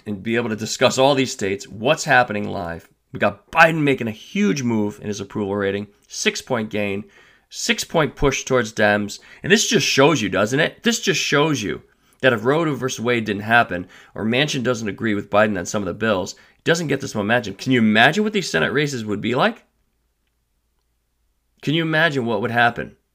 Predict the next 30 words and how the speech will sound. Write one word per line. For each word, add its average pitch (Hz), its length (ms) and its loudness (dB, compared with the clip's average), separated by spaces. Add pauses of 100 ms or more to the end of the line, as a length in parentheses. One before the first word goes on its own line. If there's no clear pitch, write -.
(640)
if 101 80 -6
Biden 113 300 4
was 98 140 -4
completely 101 500 -8
back 104 320 2
in 90 60 -10
the 80 80 -6
hole 104 380 -2 (320)
at - 140 -6
thirty-five, 104 540 0
thirty-six, 104 420 -4
thirty-seven, 101 540 -4
thirty-eight 101 400 -4
percent - 520 -8
percentage 98 380 -6
approval 120 380 -6
rating? 80 260 -12 (1500)
So 117 360 2 (1160)
the, 107 100 0
the - 280 -4
Dems 123 280 2
are - 240 -2
on 135 220 4
the 123 80 2
gas 110 340 2
pedal. 78 400 -4 (800)
They're, 127 400 4
they're 123 200 -2
going 127 360 2
after 113 600 2